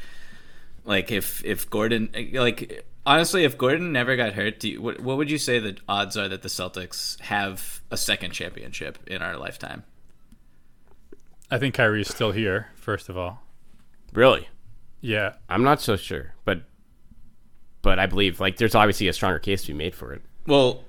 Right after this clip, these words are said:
Speaker 1: we probably don't get the whole narrative from that season where, you know, the Celtics make that run without, I mean, Kyrie's knee was Kyrie's knee.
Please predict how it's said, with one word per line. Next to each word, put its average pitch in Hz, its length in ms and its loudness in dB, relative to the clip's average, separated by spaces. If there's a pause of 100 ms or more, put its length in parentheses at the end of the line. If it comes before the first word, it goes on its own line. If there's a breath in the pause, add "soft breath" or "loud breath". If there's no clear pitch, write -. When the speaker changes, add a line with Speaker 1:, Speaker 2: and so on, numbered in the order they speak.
Speaker 1:
we 147 360 6
probably 135 800 2
don't 117 440 -2
get 113 340 2 (200)
the 113 140 4
whole 110 380 0
narrative 107 1000 -2 (680)
from 110 340 0
that 101 260 -2
season 104 560 -4
where, 101 280 -2
you 101 120 -2
know, 95 80 -4
the 101 80 -6
Celtics 101 340 -2
make 101 160 -6
that 95 180 -2
run 101 420 -2
without, 92 580 -4 (680 soft breath)
I 131 40 -4
mean, 117 160 4
Kyrie's 120 400 4
knee 113 200 2
was 95 160 -4
Kyrie's 90 420 -4
knee. 92 500 -6